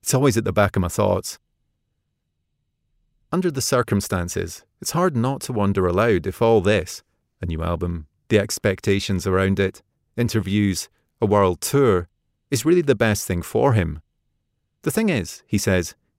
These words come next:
he would probably be like this even if he weren't a pop star. Uh, it's been a contributing factor with my anxiety, but at the end of the day, it all comes down to the same insecurities,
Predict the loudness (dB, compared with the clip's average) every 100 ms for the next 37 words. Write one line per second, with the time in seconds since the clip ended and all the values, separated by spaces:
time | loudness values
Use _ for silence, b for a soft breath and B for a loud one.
0 | _ -2 -2 0 0 0 0 0 2 2
1 | 0 0 -2 -4 -8 -2 0 0 0 0
2 | 0 0 -4 -2 -2 -2 0 0 -2 -10
3 | _ _ _ -14 -12 -4 -2 -2 -2 -2
4 | -2 -4 -2 -4 -6 -2 -2 0 -2 0
5 | 0 0 -2 0 0 0 -2 -6 -8 _
6 | _ 2 4 2 0 0 2 2 -2 -10
7 | _ 0 4 4 2 0 0 2 2 2
8 | 0 -4 -2 0 2 2 -2 -2 0 0
9 | 0 -4 -6